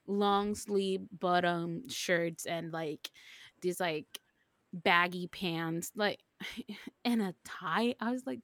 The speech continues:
"Dude, what are you doing?" And sometimes he was, like, double layers and everything.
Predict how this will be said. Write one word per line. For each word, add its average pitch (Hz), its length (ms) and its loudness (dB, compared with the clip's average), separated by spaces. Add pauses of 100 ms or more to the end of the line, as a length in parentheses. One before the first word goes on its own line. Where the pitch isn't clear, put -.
"Dude, 294 300 -6
what 247 120 -6
are 294 40 -6
you 311 180 -8
doing?" 240 440 -2 (340)
And 220 120 0
sometimes 254 380 -2
he 269 120 2
was, 240 140 2
like, 208 260 0 (420)
double 214 360 6
layers 196 380 4
and 180 100 0
everything. 180 360 -4